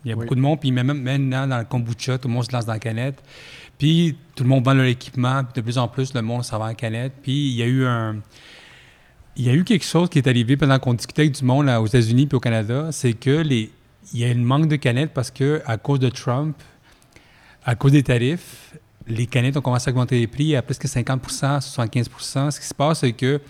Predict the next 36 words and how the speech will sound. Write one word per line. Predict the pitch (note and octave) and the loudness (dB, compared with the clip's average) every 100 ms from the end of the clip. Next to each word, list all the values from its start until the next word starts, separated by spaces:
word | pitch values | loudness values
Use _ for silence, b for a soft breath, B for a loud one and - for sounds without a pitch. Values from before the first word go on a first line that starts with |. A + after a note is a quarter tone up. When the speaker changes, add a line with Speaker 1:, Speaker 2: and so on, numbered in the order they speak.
| B B B B B | B B B B B
Speaker 1:
le | B2 | -4
matériel | A#2+ B2 B2 B2+ D#3 | -2 -2 -2 0 -2
est | C3+ | -2
fait | C3 | -4
au | A#2 | -4
Québec, | B2 A2 D#3 - - _ - | -4 -6 -8 -12 -20 _ -10
au | A2 | -4
Canada, | B2+ A#2 B2+ | -2 0 -2
disons. | A2+ A#2 C#3+ D#3+ B B B B B2+ | -4 -4 -6 -8 B B B B -4
On | A#2+ | -2
envoie | A#2+ C#3+ | 0 0
le | |
matériel | C#3 B2+ A#2+ B2 C3 B2+ A2+ G2+ _ _ _ _ _ | 0 0 0 0 0 -2 -4 -8 _ _ _ _ _
brut | B2+ A#2+ C3+ C#3 - - - _ _ - | -8 -2 0 -2 -4 -20 -20 _ _ -10
vers | A#2+ D#3 | 0 2
les | |
États-Unis. | D3+ C#3+ C3 B2+ D#3 E3+ | 4 4 4 4 2 0
Les | C#3 | -4
États-Unis | A#2 A#2+ D3 | -2 2 2
font | D#3 | 2
les | C#3 | 0
canettes | B2 C3+ E3 | 2 0 0
puis | C3 | -2
nous | B2 | 0
envoient | A#2 B2 | 0 -2
à | |
nous | A#2+ A2+ | -2 -4
autres. | A2+ - - _ _ G#2+ | -8 -12 -20 _ _ -14
Speaker 2:
Wow. | G2 G2 - B B B | -12 -12 -16 B B B
Speaker 1:
Ça | - A#2+ | -6 0
veut | |
dire | D#3 - | 0 2
que | |
nous | D3 C3+ A#2+ | 2 4 2
autres, | E3+ E3 | 0 0
on, | A#2+ A#2 | 0 -2